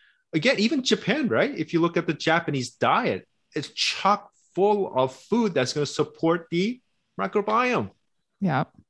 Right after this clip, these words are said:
Speaker 1: Uh, how do we, how do they know about these things? And then now we're th-, like, "Oh my God, they were really smart back in the day."
Speaker 2: Super smart.
Speaker 1: Super smart, right?
Speaker 2: Yeah.
Speaker 1: So it's, it's the overall human intuition,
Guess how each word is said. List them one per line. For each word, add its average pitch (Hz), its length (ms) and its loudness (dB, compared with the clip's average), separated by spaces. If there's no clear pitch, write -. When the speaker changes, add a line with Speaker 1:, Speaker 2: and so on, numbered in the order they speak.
Speaker 1:
Uh, - 140 -6
how - 280 0
do 202 140 4
we, 202 160 2
how 196 220 2
do 202 100 2
they 240 160 4
know 170 160 6
about 120 300 4
these 131 260 2
things? 131 260 2
And 135 140 2
then 135 220 6
now 147 240 4
we're 143 140 4
th-, 131 260 -8
like, 117 220 0
"Oh 190 120 -4
my 196 140 2
God, 196 280 2
they 117 100 -2
were 190 100 2
really 104 340 -4
smart 180 360 -4
back 120 200 -2
in 98 60 -6
the 87 60 -6
day." 78 260 -8
Speaker 2:
Super 208 420 6
smart. 165 720 0
Speaker 1:
Super - 180 -6
smart, 87 220 -8
right? 117 180 -4
Speaker 2:
Yeah. - 220 2
Speaker 1:
So - 180 -4
it's, 113 180 -4
it's 139 380 0
the 139 140 0
overall 156 580 4
human 160 460 -2
intuition, 135 760 -2